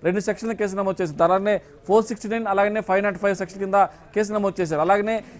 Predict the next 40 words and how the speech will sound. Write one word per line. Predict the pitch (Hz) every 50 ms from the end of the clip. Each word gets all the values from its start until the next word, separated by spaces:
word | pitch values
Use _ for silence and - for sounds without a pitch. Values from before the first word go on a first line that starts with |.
| - 175
ఈ | 190
మార్ఫింగ్ | 170 160 160 170 208 208 220 240 233 214 226
చేయడం | 220 208 220 214
కావచ్చు, | 208 202 196 196 190 196 - 208
అసభ్యకర | 208 185 165 190 190 202 202
వీడియోలు | 185 185 190 214 202
చేయడం | 202 202 196 196 190
కావచ్చు, | 190 185 185 175 180 196 202 196 - - - - - -
దీని | 233 202 208
మీద | 208 226 226 240 233 233 233 - - - -
నిన్న | 180 220 233 233 202 147 - - - - -
అడిషనల్ | - 175 185 208 247 226
సీపీ | - 247 214 196 233
కూడా | 208 226 220 226
దీంట్లో | 208 202 208 196 220 220
మా-, | 196 185 180 180 170
మాట్లాడుతూ | 175 185 202 208 214 214 196 180 214 220 214 190 - - - - - - - - - 247
<coughs> | - - - 180 185 175 160 190 311 - - -
చాలామంది | 208 180 196 220 240 247 262 254 196
చెప్తా | 226 185 - 233 226
ఉంటారు, | 220 208 214 185
అంటే | 175 175 196 233 247 - - - - - - - - - - - - - -
ఏదైనా | 247 254 233 214 240 226
వీడియోలు | 196 185 214 233 233 220 220
చేసినా, | 214 202 196 190 208 214
తర్వాత | 202 - 196 208 202
కామెంట్లు | - - 170 180 202 226 240 226 220
చేసినా | 214 180 180 190 202 214 - - - - - -
ఎవరికి | 151 175 180 226 233 208 233 226
తెలియదు, | - - 196 220 226 214 220 220
మమ్మల్ని | 208 196 202 202 190
పట్టుకోలేరని | - 175 160 180 196 220 220 214 208
చెప్పేసి | 208 202 185 185
మీరు | 196 190 185
అనుకుంటారు. | 170 185 175 202 185 202 208 196
కానీ, | 196 170 175 190 214 214 190 - - - - - - -
ఆ, | 170 175
పోలీసుల | 170 - 180 196 233 262 269 226 220
దగ్గర | 226 233 220 226
ఉన్న | 220 220 220 226 226